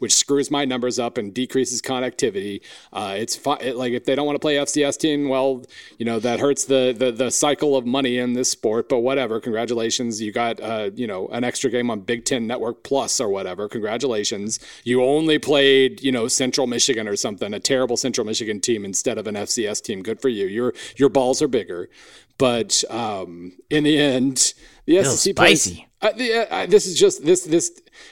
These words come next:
Speaker 1: riles me up every single year, and I don't know why, 'cause it's just the stupid, like, of all the things we get mad about, this is one of the stupidest ones.
Speaker 2: Um, it is, it is, uh,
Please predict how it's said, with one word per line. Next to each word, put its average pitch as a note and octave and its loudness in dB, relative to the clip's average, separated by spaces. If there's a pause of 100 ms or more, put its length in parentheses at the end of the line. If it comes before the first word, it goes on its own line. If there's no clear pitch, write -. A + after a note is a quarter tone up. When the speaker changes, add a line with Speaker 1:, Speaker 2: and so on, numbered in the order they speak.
Speaker 1:
riles F#3 6
me D#3+ 2
up D3+ 0
every D3 2
single C#3 0
year, B2 0
and G#2+ -4
I A#2+ -2
don't C3+ -2
know A2 -2
why, G2+ -2
'cause A2+ -4
it's B2 -2
just - -2
the B2+ -4
stupid, E3+ 2
like, D3 0
of C#3+ 0
all E3+ 2
the F#3 -10
things D#3 -2
we C3 0
get C3 0
mad A#2+ -2
about, F#2+ -8
this - -2
is A2+ -8
one A#2+ 0
of G#2+ -6
the G#2+ -4
stupidest A2 -2
ones. D2+ -12 (1700)
Speaker 2:
Um, A#2+ 2 (540)
it D#3+ 2
is, F3+ -2
it - -8
is, E3 2
uh, G2 -4